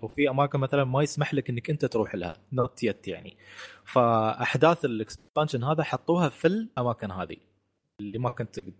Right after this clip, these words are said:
تقدر تروح لها. طبعا خلني أقول إن القصة في الإكسبانشن هذا بالنسبة لي أنا شخصيا أنا اعتبرته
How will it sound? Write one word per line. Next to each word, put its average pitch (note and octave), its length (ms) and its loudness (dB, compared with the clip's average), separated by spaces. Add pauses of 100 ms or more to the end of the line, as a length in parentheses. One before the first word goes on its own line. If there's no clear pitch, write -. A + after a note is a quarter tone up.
(100)
تقدر G#2+ 200 -4
تروح G2 240 -8
لها. E2+ 180 -10 (880)
طبعا C#3 260 8
خلني C#3+ 340 -2
أقول C3 380 -2
إن A#2 240 -8
القصة G#2+ 840 -4
في - 100 -16
الإكسبانشن B2 540 -6
هذا B2+ 300 0
بالنسبة A#2 420 -2
لي A#2+ 160 -2
أنا C3 120 0
شخصيا C#3 600 0 (120)
أنا B2 100 0
اعتبرته A#2+ 520 -4